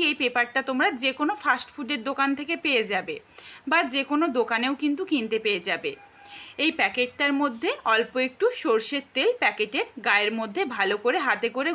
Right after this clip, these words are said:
ঘষে লাগিয়ে দিয়েছি। এরপর ফেটানো ডিমটা প্যাকেটের মধ্যে পুরোটাই ঢেলে দিলাম। এরপর প্যাকেটটার মুখটা খুব ভালোভাবে আটকে দেব। প্যাকেটের মুখটা এমনভাবে আটকাতে হবে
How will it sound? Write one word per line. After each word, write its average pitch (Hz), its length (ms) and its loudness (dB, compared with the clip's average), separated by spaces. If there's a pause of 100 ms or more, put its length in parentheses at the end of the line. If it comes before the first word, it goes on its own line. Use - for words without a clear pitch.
ঘষে 277 280 -4
লাগিয়ে 233 500 0
দিয়েছি। 185 400 -6 (460)
এরপর 269 380 2 (140)
ফেটানো 220 480 0
ডিমটা 226 440 -2 (140)
প্যাকেটের 214 460 0
মধ্যে 226 300 -4 (120)
পুরোটাই 247 520 2
ঢেলে 220 240 0
দিলাম। 170 300 -4 (580)
এরপর 330 380 2
প্যাকেটটার 277 560 0 (100)
মুখটা 285 340 -2 (160)
খুব 311 240 -4
ভালোভাবে 233 600 0 (420)
আটকে 226 380 2
দেব। 165 240 -6 (1600)
প্যাকেটের 294 400 2 (120)
মুখটা 262 360 -2 (320)
এমনভাবে 262 540 0 (120)
আটকাতে 277 420 -4
হবে 269 260 0